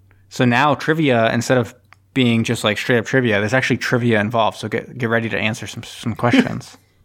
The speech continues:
Speaker 2: Okay.
Speaker 1: All right. So the character Becky was not originally supposed to be hearing impaired, but after outstanding audition, the role was given to Ariana Engineer. Now, she's only been in two major films: this and her debut, Orphan, which st-,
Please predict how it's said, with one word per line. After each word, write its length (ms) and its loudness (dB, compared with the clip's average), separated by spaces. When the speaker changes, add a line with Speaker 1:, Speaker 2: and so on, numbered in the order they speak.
Speaker 2:
Okay. 180 -20
Speaker 1:
All 60 -6
right. 160 0
So 80 -2
the 60 4
character 340 0
Becky 260 -2
was 160 0
not 120 2
originally 500 0
supposed 240 -2
to 60 -20
be 100 0
hearing 360 0
impaired, 520 0
but 120 -4
after 220 0
outstanding 520 2
audition, 500 -2
the 80 -2
role 140 2
was 100 -2
given 240 -2
to 160 -2
Ariana 540 0
Engineer. 580 -2
Now, 180 0
she's 160 0
only 160 2
been 140 0
in 80 0
two 140 -2
major 280 2
films: 440 0
this 400 -2
and 200 -2
her 160 -4
debut, 800 -2
Orphan, 580 -2
which 340 -4
st-, 140 -20